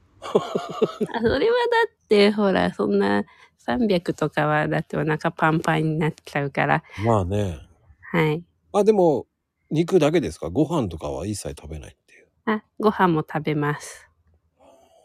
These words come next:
Speaker 2: あー、食べる派なんですね。
Speaker 1: 私結構食べる派ですよ。
Speaker 2: あー。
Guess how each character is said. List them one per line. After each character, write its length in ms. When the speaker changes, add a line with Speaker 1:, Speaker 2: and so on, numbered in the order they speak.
Speaker 2:
あ 60
ー、 1000
食 160
べ 120
る 80
派 240
な 80
ん 40
で 120
す 140
ね。 460
Speaker 1:
私 440
結 260
構 200
食 200
べ 180
る 100
派 200
で 160
す 160
よ。 140
Speaker 2:
あ 520
ー。 1500